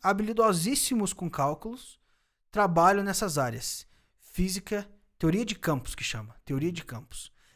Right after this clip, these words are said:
E aí nós temos os físicos que trabalham com campos gravitacionais,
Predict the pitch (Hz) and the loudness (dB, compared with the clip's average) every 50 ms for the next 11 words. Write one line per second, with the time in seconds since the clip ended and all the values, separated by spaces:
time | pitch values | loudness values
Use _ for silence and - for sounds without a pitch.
0 | _ - 214 190 185 214 254 247 - - 202 180 196 226 220 240 220 - - - | _ -6 -2 -2 0 0 0 -2 -2 -2 -2 -2 -2 -4 -6 -6 -8 -8 -6 -4
1 | 196 180 165 156 - 151 - - - - 151 143 139 135 135 135 127 120 - 131 | -4 -4 -4 -6 -8 -10 -10 -10 -8 -4 -4 -2 -2 -2 -2 -2 -4 -6 -6 -10
2 | 120 120 - 127 123 120 123 113 107 - 113 110 110 - 123 - - 202 226 220 | -10 -8 -6 -6 -6 -6 -6 -8 -8 -6 -6 -6 -6 -8 -8 -8 -6 -4 -4 -4
3 | 180 180 - - - | -6 -6 -8 -10 -12